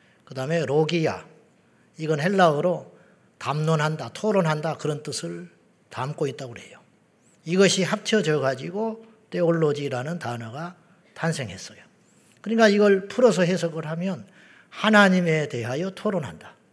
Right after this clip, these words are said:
하나님에 대하여 연구하는 학문이 신학이라는 학문이죠. 성경은 눈 씻고 쳐다봐도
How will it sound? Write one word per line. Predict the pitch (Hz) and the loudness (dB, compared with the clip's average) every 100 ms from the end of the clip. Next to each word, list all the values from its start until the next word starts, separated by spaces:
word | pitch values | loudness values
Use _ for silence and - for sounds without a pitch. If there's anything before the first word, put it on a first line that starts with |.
| _ _ _ _ _ _ _ _ _ _ _ - | _ _ _ _ _ _ _ _ _ _ _ -4
하나님에 | 202 220 202 190 180 175 | 4 8 8 8 6 6
대하여 | 151 143 151 151 120 | 4 2 4 2 2
연구하는 | 151 190 190 185 170 156 | 4 4 4 4 4 2
학문이 | 147 175 170 202 202 - _ _ | -2 -2 0 0 -4 -12 _ _
신학이라는 | - - 185 127 123 - _ _ _ _ - 131 123 135 185 190 - _ _ _ | -8 -2 0 -2 -6 -14 _ _ _ _ -14 -8 -6 -4 -4 -6 -12 _ _ _
학문이죠. | - 180 160 117 - - _ _ _ _ _ _ _ _ _ _ _ - - - | -2 -2 -2 -8 -16 -18 _ _ _ _ _ _ _ _ _ _ _ -20 -20 -20
성경은 | - 196 220 208 208 190 220 151 | -6 0 6 8 8 6 2 0
눈 | 170 | 0
씻고 | - 175 170 | 0 2 2
쳐다봐도 | 185 180 147 143 202 170 - | 2 0 0 -2 -4 -6 -8